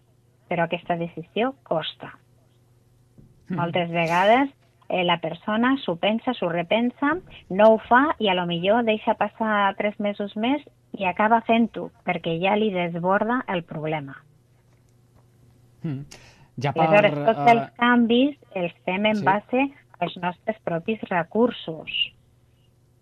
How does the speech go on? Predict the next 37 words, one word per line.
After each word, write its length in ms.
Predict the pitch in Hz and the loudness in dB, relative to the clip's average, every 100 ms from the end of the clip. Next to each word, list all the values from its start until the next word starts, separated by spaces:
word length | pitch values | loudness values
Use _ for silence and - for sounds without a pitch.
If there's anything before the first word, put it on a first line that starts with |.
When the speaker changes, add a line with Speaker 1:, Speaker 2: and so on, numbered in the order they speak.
| _ _ _ | _ _ _
Speaker 1:
Però, 220 | 185 170 165 | -2 0 0
Speaker 2:
Mm. 40 | |
Speaker 1:
clar, 340 | 156 202 208 - | 2 2 2 0
Speaker 2:
Ja 60 | 156 | -2
Speaker 1:
eh, 440 | 170 170 160 160 | -2 -2 -4 -6
no 160 | 170 185 | -4 0
vol 240 | 190 202 | 4 4
dir 200 | 196 226 | 2 -2
que 160 | 220 233 - | -2 -8 -2
sempre 340 | 220 208 - | -2 -2 -4
tinguem 380 | 214 208 202 214 | -4 -2 0 0
els 120 | 226 | 0
recursos 540 | 208 196 - 208 - 220 | -2 -4 -4 -6 -6 -4
a-, 180 | 226 208 | -2 -2
adients 760 | - 185 170 175 202 240 247 440 - _ _ _ _ - | 0 -2 0 0 0 2 0 -2 -10 _ _ _ _ -12
per 240 | 190 180 | -8 -2
a 60 | 170 | -2
aquella 340 | 170 175 185 | -2 -4 -4
qüestió 640 | - 190 - - 190 208 - - | -4 -6 -6 -6 -2 -2 -4 -10
en 160 | 185 | -10
concret, 560 | 170 170 165 165 156 143 - | -8 -6 -6 -4 -6 -6 -10
no? 200 | 165 359 - _ _ - _ _ _ _ _ _ _ _ _ _ _ _ _ | -8 -8 -10 _ _ -20 _ _ _ _ _ _ _ _ _ _ _ _ _
Speaker 2:
Mm. 80 | 147 139 - - - | -12 -12 -16 -14 -2
I 120 | 151 | 0
en, 160 | 139 139 | 0 -2
i 120 | 143 | -4
en 140 | 139 | -2
base 320 | 123 135 180 214 | -2 -2 0 0
a, 80 | 170 | 0
a, 460 | 147 139 120 127 127 90 | -2 -4 -6 -6 -8 -8
a 40 | 123 | -10
això 240 | - 127 | -8 -8
que, 180 | 113 123 113 107 | -8 -8 -8 -10
que, 180 | - 113 | -14 -14
que 100 | 98 | -10
ens 120 | 117 | -8
diu, 280 | 110 147 131 | -6 -4 -6